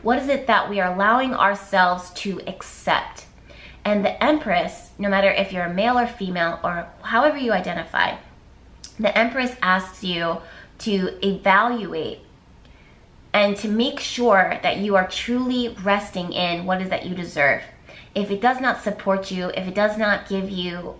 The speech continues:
the space to thrive, it does not serve a purpose in your life. And if it does,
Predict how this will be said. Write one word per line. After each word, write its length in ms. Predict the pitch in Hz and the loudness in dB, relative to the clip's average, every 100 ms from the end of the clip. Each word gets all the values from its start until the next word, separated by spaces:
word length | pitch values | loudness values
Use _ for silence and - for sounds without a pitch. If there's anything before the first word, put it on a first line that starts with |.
| - | -12
the 120 | 180 | -10
space 400 | - 190 185 - | -6 -4 -4 -4
to 120 | 170 170 | -6 -6
thrive, 500 | 170 170 170 220 247 - - | 2 4 6 4 -4 -10 -8
it 160 | 196 | -6
does 320 | 196 208 214 220 | 2 4 4 2
not 480 | 190 180 180 - - - - - | 4 6 4 -2 -16 -20 -20 -20
serve 300 | - - 190 | -8 2 4
a 40 | 180 | 4
purpose 440 | - 180 175 175 | 0 -2 -2 -6
in 100 | 170 | -4
your 140 | 165 165 | 0 4
life. 500 | 170 254 302 - - - - - - - - - | 4 4 0 -8 -20 -20 -20 -20 -20 -20 -20 -2
And 260 | 190 185 175 | 0 2 0
if 180 | 180 175 | -4 -4
it 260 | 165 - - - - - - - - | -6 -6 -18 -20 -20 -20 -20 -20 0
does, 580 | 214 247 294 294 - | 6 6 6 0 -6